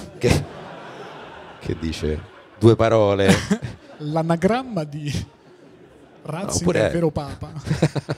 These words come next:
Speaker 1: Potrebbe essere anche il
Speaker 2: Il Mace Windu
Speaker 1: No,
Speaker 2: de-
Speaker 1: tipo, eh, tipo, come si chiama? Il Codice da Vinci, c'è tutti gli enigmi, arriva lui che li risolve. <laughs>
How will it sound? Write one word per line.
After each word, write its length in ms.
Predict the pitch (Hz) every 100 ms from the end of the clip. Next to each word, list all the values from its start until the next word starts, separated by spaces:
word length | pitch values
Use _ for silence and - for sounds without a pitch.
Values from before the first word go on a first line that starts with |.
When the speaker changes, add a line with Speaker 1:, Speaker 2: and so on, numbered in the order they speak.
| - - - - - - - - - - - - - - - - - - 208 - - - - - - - - - - -
Speaker 1:
Potrebbe 640 | 95 101 139 156 80 - -
essere 340 | 147 - 85
anche 220 | 90 87 82
il 520 | 78 78 69 71 71
Speaker 2:
Il 140 | 143 139
Mace 440 | 147 143 135 -
Windu 500 | 147 151 147 143 143
Speaker 1:
No, 220 | 143 90
Speaker 2:
de- 60 | 143
Speaker 1:
tipo, 400 | 127 104 101 -
eh, 220 | 139 82
tipo, 640 | - 104 101 98 95 95 92
come 160 | 110 101
si 100 | 80
chiama? 440 | 82 71 71 67
Il 80 | 69
Codice 280 | 90 85 85
da 80 |
Vinci, 300 | 95 87 -
c'è 60 | -
tutti 240 | 85 -
gli 60 | 92
enigmi, 340 | 92 101 -
arriva 220 | 65 67 80
lui 120 | 87
che 80 | 71
li 100 | 73
risolve. 1040 | - - - - - - - - - -
<laughs> 80 | -